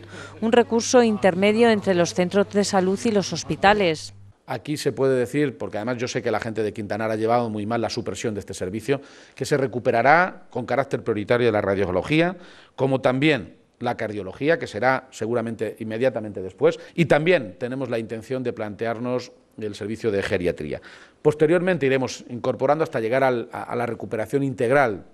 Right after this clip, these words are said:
Speaker 2: del servicio.
Speaker 1: El servicio de urgencias de este centro de especialidades de Quintanar se complementa con una uvi móvil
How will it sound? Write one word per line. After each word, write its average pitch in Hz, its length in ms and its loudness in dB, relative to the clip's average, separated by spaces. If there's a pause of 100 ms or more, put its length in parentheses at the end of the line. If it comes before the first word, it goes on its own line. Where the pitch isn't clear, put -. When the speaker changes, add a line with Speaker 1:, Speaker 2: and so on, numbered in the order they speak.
Speaker 2:
del 90 380 -8
servicio. 117 380 -6 (180)
Speaker 1:
El 190 120 4
servicio 233 460 4
de 269 60 6
urgencias 247 500 4
de 214 120 6
este 214 240 2
centro 226 320 2
de 202 120 6
especialidades 175 880 2
de 208 100 2
Quintanar 180 460 2
se 220 140 -4
complementa 190 840 2
con 170 200 0
una 190 300 4
uvi 175 280 2
móvil 208 440 4